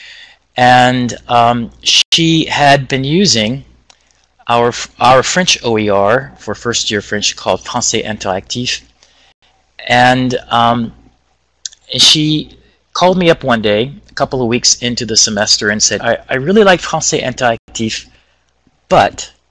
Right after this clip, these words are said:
dot, dot, dot." And this is actually, I've had this conversation with many other people who, um, start to get involved in open education, because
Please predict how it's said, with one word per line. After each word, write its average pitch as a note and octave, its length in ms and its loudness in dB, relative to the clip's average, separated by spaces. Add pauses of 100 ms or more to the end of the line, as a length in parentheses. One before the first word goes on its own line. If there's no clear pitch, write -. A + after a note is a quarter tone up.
(580)
dot, G#2 200 -4
dot, F2 220 -6
dot." - 280 -4 (960)
And C3 280 4
this F#3+ 180 2
is G#3 100 0
actually, D3 520 4
I've B2+ 100 4
had C3 160 2
this B2+ 140 -2
conversation B2 640 -2
with A2+ 160 -8
many A#2+ 360 -4
other A2+ 220 0
people A#2 360 -4 (260)
who, A2+ 400 -4 (140)
um, G#2+ 440 0 (160)
start - 460 0
to - 80 -8
get A2 180 -4
involved G#2+ 520 0
in G2 200 -8
open A2 280 -6
education, G2 560 -4
because B2 520 -2